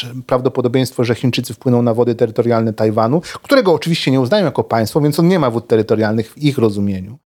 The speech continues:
To jest z pewnością bardzo niebezpieczne. Wiemy, że jedenaście rakiet wystrzelono, które spadły gdzieś w cieśninie tajwańskiej.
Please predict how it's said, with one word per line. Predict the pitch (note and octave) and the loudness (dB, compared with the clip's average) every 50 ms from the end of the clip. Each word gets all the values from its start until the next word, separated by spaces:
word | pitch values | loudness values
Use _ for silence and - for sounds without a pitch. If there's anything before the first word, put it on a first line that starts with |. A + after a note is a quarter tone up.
| _ - | _ 2
To | F#3 | 2
jest | F#3 E3+ F3 - - - D3+ D3 | 2 2 0 -4 -10 -10 -10 -2
z | - | 0
pewnością | - D#3+ D#3 D3+ - - C3+ | 2 2 2 0 0 -2 0
bardzo | C3 C#3 B2+ C3 | 0 0 0 2
niebezpieczne. | C3 B2 A#2 B2 A2 - - G#2+ - A#2+ A2+ | 0 2 2 0 0 0 0 -2 0 0 0
Wiemy, | A2 C#3 C#3+ C#3 C3+ | 2 2 2 2 2
że | B2 C#3 C3+ C3+ C3 C3+ C3 B2+ | 2 4 4 2 2 0 -2 -2
jedenaście | B2+ C3 C3 B2 C3+ C3+ C3+ C3 - - - C3 | -2 0 2 2 2 2 2 0 -2 -2 0 2
rakiet | C#3+ C#3 - - B2+ A#2 | 2 2 2 -2 -2 -4
wystrzelono, | B2+ A#2+ - - - C3+ B2 B2+ C3 B2+ B2 | -4 -4 -4 -2 0 2 2 2 2 0 -2
które | - - - B2+ | -4 -4 -4 -4
spadły | A#2 - - A#2+ B2 A#2+ B2 A#2+ | -4 -2 0 0 2 2 0 0
gdzieś | A#2 B2 - | 0 -4 -6
w | - - - | -8 -8 -2
cieśninie | - C#3+ A#2+ - - D3+ C#3 C3+ C3 B2 A#2+ A#2 A2+ A#2 A#2 | 0 0 0 2 2 0 2 2 2 2 0 -2 -4 -4 0
tajwańskiej. | B2 A#2+ A2+ A2 A2 A2 G#2+ G2+ - - - G#2 G2+ - | 0 2 2 2 2 0 0 -4 -6 -10 -12 -12 -12 -12